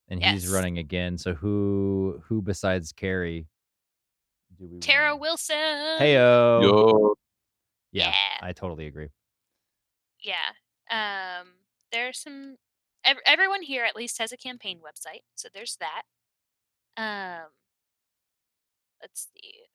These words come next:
Speaker 2: Jorge Chavez looks like he's updated his, uh,
Speaker 3: <coughs>
Speaker 2: platform since I have last checked, but, uh, Tara Wilson from the get-go has been the most,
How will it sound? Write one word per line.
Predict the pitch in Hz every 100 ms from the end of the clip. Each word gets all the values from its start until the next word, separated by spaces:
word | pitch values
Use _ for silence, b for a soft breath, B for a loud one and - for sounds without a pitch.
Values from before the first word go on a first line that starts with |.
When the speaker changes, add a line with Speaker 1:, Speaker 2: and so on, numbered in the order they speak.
| _ _
Speaker 2:
Jorge | - 240 240 220 214 214 208
Chavez | - 214 196 185 - - 226 240 - - _ _ -
looks | - -
like | 175
he's | - 202 185 - -
updated | 220 - 202 190 185
his, | 196 185 185 719 640 135 - -
uh, | 202 180
Speaker 3:
<coughs> | - _ _ _
Speaker 2:
platform | _ 208 - - 190
since | 185 - 208 - -
I | 190 180 180 180 -
have | 196 190 _ -
last | 196 185 -
checked, | - 165 - - - _ _ _ _
but, | 180 170 -
uh, | 180 170
Tara | - 277 294 285
Wilson | 247 220 240 220
from | - 214
the | 196
get-go | - 240 196 185
has | 180 -
been | 185 180 175 170 _ _ _ _ _
the | 202
most, | 185 175 180 - - - -